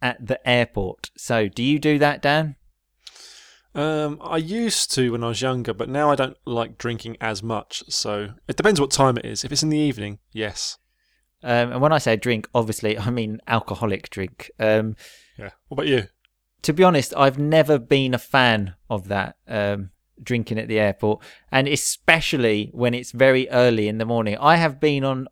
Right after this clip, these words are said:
Speaker 1: holidays, on stag doos. So remember, stag do is, like, the party, let's say, before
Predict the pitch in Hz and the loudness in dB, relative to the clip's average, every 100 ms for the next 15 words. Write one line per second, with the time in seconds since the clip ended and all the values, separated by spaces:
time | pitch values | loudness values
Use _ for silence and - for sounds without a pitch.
0 | _ - 156 123 101 98 104 135 120 - | _ -4 0 2 0 0 -2 -6 -8 -10
1 | - 135 131 - 113 101 107 - 120 107 | -4 0 0 -2 -6 -4 -6 -6 -4 -4
2 | 107 98 - 135 123 - 110 101 101 92 | -6 -10 -2 0 0 -2 -4 -2 -4 -2
3 | 104 101 _ - _ _ _ 110 - 117 | -4 -4 _ -20 _ _ _ -10 -6 -2
4 | 110 104 104 104 - - 104 101 113 - | -2 -4 -4 -4 -4 -4 -4 -4 -6 -2
5 | 113 104 | 0 0